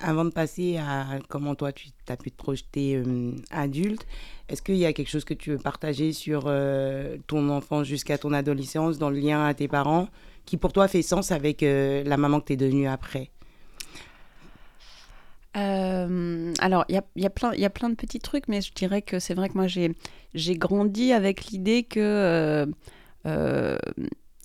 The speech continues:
Speaker 2: j'avais pas forcément un regard sur moi ou quelqu'un qui m-, qui allait me, m-, enfin, que, que, que, que, que les pa-, enfin, je, j'ai, j'ai grandi sans l'idée de la famille protectrice.
Speaker 1: D'accord.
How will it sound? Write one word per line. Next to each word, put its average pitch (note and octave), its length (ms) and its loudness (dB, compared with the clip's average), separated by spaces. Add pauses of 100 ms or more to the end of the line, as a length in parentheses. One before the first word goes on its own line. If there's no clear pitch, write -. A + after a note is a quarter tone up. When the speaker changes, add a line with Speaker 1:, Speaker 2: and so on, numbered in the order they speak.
Speaker 2:
j'avais E3+ 260 4
pas A3 120 4
forcément G3 460 0
un F#3 40 4
regard F3+ 360 -2
sur F#3+ 200 -6
moi G3 480 2
ou G3 60 -6
quelqu'un F#3 360 -2
qui - 140 -4
m-, F3 300 4
qui - 140 -2
allait E3+ 160 2
me, E3+ 260 4
m-, D#3+ 380 0 (1040)
enfin, - 120 -8 (100)
que, - 140 -12
que, - 160 -6
que, F#3 160 -2
que, F3 340 0
que E3+ 160 -2
les F3 420 6
pa-, F3 200 -2
enfin, D#3 240 -2
je, D#3 140 -4
j'ai, F3 280 0
j'ai F3 160 2
grandi G#3+ 360 4
sans B3+ 200 2
l'idée B3 260 8
de A#3 60 6
la G#3+ 60 8
famille G3 280 2
protectrice. E3+ 560 -4
Speaker 1:
D'accord. E3 300 -2